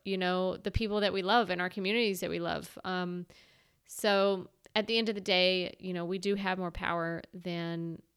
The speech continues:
you know, I think that sometimes we can feel. But hopefully this is not too overwhelming.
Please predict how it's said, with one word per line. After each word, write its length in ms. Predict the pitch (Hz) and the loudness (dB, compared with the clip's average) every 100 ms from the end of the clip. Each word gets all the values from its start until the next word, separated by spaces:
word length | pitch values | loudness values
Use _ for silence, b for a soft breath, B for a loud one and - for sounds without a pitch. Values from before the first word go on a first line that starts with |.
| _ | _
you 120 | 180 | -14
know, 100 | 165 | -12
I 80 | 156 | -10
think 280 | 165 170 - | -10 -12 -10
that 300 | 160 160 - | -10 -10 -12
sometimes 460 | - 180 160 180 - | -14 -12 -10 -10 -12
we 60 | |
can 180 | - 175 | -12 -10
feel. 240 | 185 - | -8 -8
But 320 | 185 208 196 - b b b b b b _ _ | 0 2 2 0 b b b b b b _ _
hopefully 360 | - 311 370 349 | 6 6 6 2
this 180 | 285 254 | 0 -2
is 80 | 240 | 2
not 300 | 220 214 - | 4 4 0
too 400 | - 285 302 277 | 0 2 4 4
overwhelming. 840 | 254 285 269 254 262 277 277 269 | 2 4 4 4 4 2 2 0